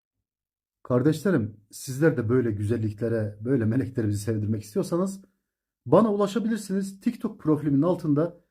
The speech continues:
Telegram, Instagram, WhatsApp danışma hattımızın da numaraları var kardeşlerim.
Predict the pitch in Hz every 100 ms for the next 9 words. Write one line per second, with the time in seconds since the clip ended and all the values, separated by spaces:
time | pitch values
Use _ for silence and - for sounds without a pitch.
0 | _ _ _ - 147 160 123 123 120 120
1 | 131 107 139 120 127 147 151 - _ _
2 | _ 123 139 185 170 127 120 110 135 120
3 | 117 113 113 107 110 104 131 143 117 104
4 | 101 104 104 98 92 110 131 160